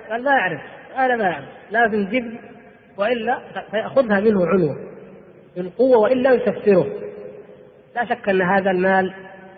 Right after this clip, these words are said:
سحت. العامل إن جئت به واتقيت الله سبحانه وتعالى، لا نقول تتقي الله وفق نظام العمل العمال، بل تتقي الله أفضل وأكثر.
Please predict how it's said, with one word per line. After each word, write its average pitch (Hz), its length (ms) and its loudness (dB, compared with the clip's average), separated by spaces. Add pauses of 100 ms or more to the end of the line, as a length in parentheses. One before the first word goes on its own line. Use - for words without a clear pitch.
(120)
سحت. - 200 -2 (1900)
العامل 208 460 0
إن 202 180 -2
جئت 208 320 -6
به 247 220 -6 (600)
واتقيت 226 480 0
الله 202 360 0
سبحانه 196 360 -4
وتعالى، 190 520 0 (360)
لا 254 200 4
نقول 262 320 6
تتقي 240 380 2
الله 240 220 4
وفق 247 180 2
نظام 226 260 2
العمل 220 300 4
العمال، 180 400 0 (500)
بل 220 180 6
تتقي 226 580 -2
الله 208 680 2 (340)
أفضل 208 640 2
وأكثر. 208 500 0